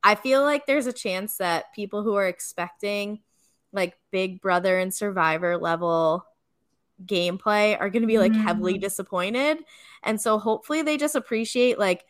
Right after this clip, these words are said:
Speaker 1: big ass dudes running into each other while trying to get balls to the opposite side of a mud pit, 'cause, like, that's really what we're here for.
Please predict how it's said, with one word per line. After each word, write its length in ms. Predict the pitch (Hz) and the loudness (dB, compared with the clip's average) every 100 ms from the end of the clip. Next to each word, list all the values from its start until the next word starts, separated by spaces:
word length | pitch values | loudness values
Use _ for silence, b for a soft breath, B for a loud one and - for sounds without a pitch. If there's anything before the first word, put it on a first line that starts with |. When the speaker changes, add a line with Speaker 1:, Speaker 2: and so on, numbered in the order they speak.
| _ _ - | _ _ 0
Speaker 1:
big 180 | 208 | 2
ass 240 | 202 202 - | 4 2 0
dudes 320 | 202 202 190 | -2 -2 0
running 280 | 196 190 175 | -2 -2 -2
into 260 | 175 - | -4 -4
each 180 | 202 196 | -6 -2
other 240 | 208 208 202 | 0 2 2
while 140 | 180 | 2
trying 260 | 175 180 175 | 2 -2 -2
to 60 | |
get 160 | 180 175 | -2 0
balls 360 | 165 156 175 - | 2 4 2 0
to 60 | |
the 100 | 185 | -2
opposite 360 | 165 165 - 170 | 0 0 -4 -8
side 240 | - 170 | -2 -2
of 60 | 170 | 0
a 80 | 170 | -2
mud 260 | 160 151 - | -2 -4 0
pit, 320 | 226 226 - | 4 6 4
'cause, 260 | 214 185 190 | -2 -2 0
like, 200 | 170 170 | 0 2
that's 280 | 180 180 190 | 2 2 2
really 280 | 202 220 240 | -2 2 2
what 140 | 220 | 2
we're 120 | 139 180 | 0 -2
here 200 | 156 160 | -2 -2
for. 380 | 113 104 95 | -2 -2 -2